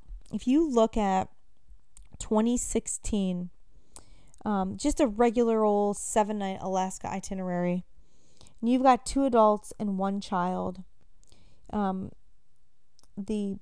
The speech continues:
price in twenty sixteen is seven thousand seven hundred fifteen dollars and seven cents.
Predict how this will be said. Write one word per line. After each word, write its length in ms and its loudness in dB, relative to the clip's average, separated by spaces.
price 760 4
in 80 -2
twenty 260 0
sixteen 460 -4
is 80 -2
seven 380 2
thousand 400 2
seven 280 -2
hundred 340 -4
fifteen 300 -8
dollars 300 -2
and 120 -6
seven 260 -2
cents. 380 -4